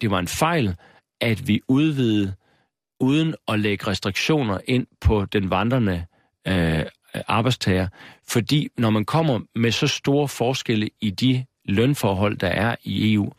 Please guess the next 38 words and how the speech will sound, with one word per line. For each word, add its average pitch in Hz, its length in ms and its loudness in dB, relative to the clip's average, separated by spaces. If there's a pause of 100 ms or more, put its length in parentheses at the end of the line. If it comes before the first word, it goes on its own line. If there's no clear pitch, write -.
(320)
så 143 300 0
er 107 60 -4
det 95 140 -4
da, 90 300 -2
altså, 101 180 -4
så 147 100 0
tror - 180 0
der 107 80 2
pokker, 151 380 0
at - 140 -6
der 98 80 0
er 95 60 0
folk 127 300 -2
fra - 160 -4
meget 98 540 0
lavtlønsområder, 101 920 0 (240)
som 113 140 -4
forsøger 113 320 0
at 92 60 -2
komme 87 200 -6
til - 140 -6
Danmark, 110 320 2
selvom 123 360 0
de 101 160 -2
skal - 200 -4
gå 127 260 0 (240)
for 107 160 0
en 98 60 0
løn, 120 240 0
der 110 100 -4
er 92 100 0
noget 120 320 2
lavere, 117 260 0
end 98 80 -4
det - 120 -8
danskerne 120 380 0
går 113 220 0
for, 113 260 -2